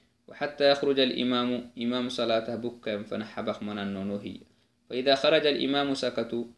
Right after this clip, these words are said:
إمام صلاتها عهنه وعدنا تبال حكنيني. فإذا كبر كبروا.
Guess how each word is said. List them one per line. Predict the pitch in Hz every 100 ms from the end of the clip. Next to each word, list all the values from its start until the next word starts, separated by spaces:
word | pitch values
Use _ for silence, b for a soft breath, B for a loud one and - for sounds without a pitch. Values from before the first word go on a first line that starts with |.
| _ _ _ _ _
إمام | 123 143
صلاتها | 156 143 139 127 120 117 92
عهنه | 131 127 127
وعدنا | 117 107 107 117 120
تبال | 131 123 113 107
حكنيني. | - - 101 98 95 90 90 95
فإذا | - 110 123 127
كبر | 127 139 135 127
كبروا. | 123 123 117 131 123